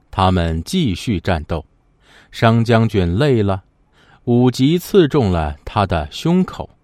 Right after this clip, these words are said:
杀死了他。现在，孔宣已经失去了两个将军，他又送出了一位名叫高技能将军。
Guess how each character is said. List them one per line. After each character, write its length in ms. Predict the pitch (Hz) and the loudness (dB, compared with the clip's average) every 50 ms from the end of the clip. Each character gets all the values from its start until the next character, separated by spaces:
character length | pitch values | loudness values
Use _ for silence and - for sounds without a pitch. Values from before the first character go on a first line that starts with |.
| _ _ _ _ - - _ | _ _ _ _ -20 -20 _
杀 340 | - - - 120 107 101 101 | -14 -6 -2 0 2 2 2
死 200 | 92 - - 80 | 0 -4 -6 -10
了 160 | 73 73 80 | -10 -10 -12
他。 320 | - - - 85 78 76 - _ _ _ _ _ _ _ _ _ _ _ _ _ _ - | -12 -10 -8 -8 -8 -8 -10 _ _ _ _ _ _ _ _ _ _ _ _ _ _ -8
现 240 | - - 113 98 92 | -4 0 0 0 0
在， 340 | - 101 87 80 73 71 - _ _ _ _ _ _ _ | 0 -2 -2 -2 -4 -8 -14 _ _ _ _ _ _ _
孔 260 | - - 120 117 120 | -4 0 0 2 2
宣 360 | 120 - - 151 151 151 151 147 | 0 0 0 0 2 2 0 0
已 180 | 123 107 107 104 | 0 0 0 0
经 240 | - 151 156 160 | 0 0 0 -2
失 260 | 156 - - - 196 196 | -2 -2 0 2 2 2
去 200 | - - - 135 | 2 0 -2 0
了 300 | 104 92 78 73 73 - - | 0 0 -2 -4 -6 -8 -4
两 300 | 98 98 92 80 73 - _ | -2 0 0 -2 -4 -8 _
个 180 | - 117 107 98 | -4 -4 -2 -2
将 260 | - 98 92 95 95 | 0 -2 -2 -2 -2
军， 180 | - 90 78 - _ _ _ _ _ _ _ _ - - - _ - | -4 -6 -10 -12 _ _ _ _ _ _ _ _ -20 -20 -20 _ -4
他 160 | - 127 127 | 0 2 2
又 240 | 139 147 139 135 123 | 4 4 2 2 0
送 280 | - - 143 127 117 113 | 0 0 0 0 0 -2
出 200 | - - 135 131 | -2 0 2 2
了 220 | 123 117 107 104 | 4 4 2 2
一 180 | 98 98 107 120 | 0 0 -2 -2
位 320 | 131 139 123 104 87 85 | 0 0 0 0 0 0
名 260 | 85 87 90 101 131 | -2 -2 -2 -2 -2
叫 340 | 135 - 139 104 82 76 73 - - - - _ - | -2 -2 0 0 0 -2 -6 -12 -18 -20 -20 _ -4
高 300 | - 175 175 180 185 180 | -2 0 0 0 -2 -2
技 240 | - - 147 110 | -4 -2 -2 -2
能 280 | 90 85 80 82 101 127 | 0 -2 -2 -4 -4 -4
将 280 | - - 117 110 110 101 | -2 -2 -2 0 -2 -4
军。 160 | - 80 | -6 -10